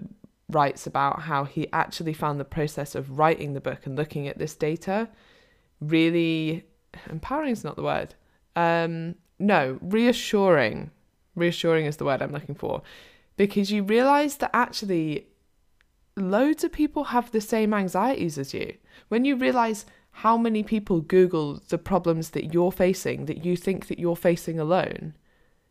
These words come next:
you realise you're not alone in those feelings. And you get comfort in that. So you're also not alone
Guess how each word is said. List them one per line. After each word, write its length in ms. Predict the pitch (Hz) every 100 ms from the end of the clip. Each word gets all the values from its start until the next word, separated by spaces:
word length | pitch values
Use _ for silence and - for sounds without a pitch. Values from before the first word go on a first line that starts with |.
| _
you 120 | 185
realise 420 | 185 196 185 165
you're 160 | 190 254
not 160 | 294 -
alone 320 | 220 226 247
in 100 | 214
those 220 | 151 151
feelings. 540 | 143 - - - - - _ _ _ _ _
And 160 | 180 190
you 60 |
get 240 | 202 349 -
comfort 420 | - 311 - 160
in 160 | 139 127
that. 220 | 127 - - _ _ _ - - - - _ _ _ - - - _ _ -
So 340 | 208 196 185 -
you're 220 | 190 220
also 380 | 247 294 - 160
not 180 | 156 -
alone 420 | 151 156 170